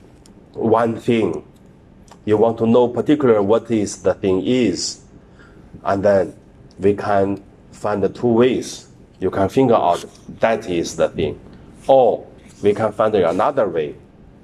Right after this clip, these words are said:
Another way means, uh, what, uh, the thing is not. So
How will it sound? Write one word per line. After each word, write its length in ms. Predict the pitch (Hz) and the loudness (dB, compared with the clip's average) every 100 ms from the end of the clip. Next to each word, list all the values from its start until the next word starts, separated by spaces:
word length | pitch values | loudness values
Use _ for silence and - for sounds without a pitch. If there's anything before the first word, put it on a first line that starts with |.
| - - - | -20 -20 -4
Another 360 | 107 139 156 | 2 2 2
way 180 | 123 113 | 2 2
means, 420 | 104 104 101 101 | 4 2 2 0
uh, 200 | 98 92 - - - _ | -4 -4 -6 -20 -20 _
what, 380 | 104 117 139 - | -4 -2 -2 0
uh, 220 | 120 98 95 - - - - - | 0 0 -4 -20 -20 -20 -20 -4
the 120 | 95 | -4
thing 460 | - 113 107 101 - | -2 0 2 0 -4
is 240 | 98 98 | -6 -4
not. 520 | 107 131 98 - - - - - - - - - - - - - - - - - - - _ _ _ - - - - - | 0 0 0 -8 -14 -16 -20 -20 -20 -20 -20 -20 -20 -20 -20 -20 -20 -20 -20 -20 -20 -20 _ _ _ -20 -20 -20 -20 -8
So 480 | - 120 117 - | 0 2 2 -2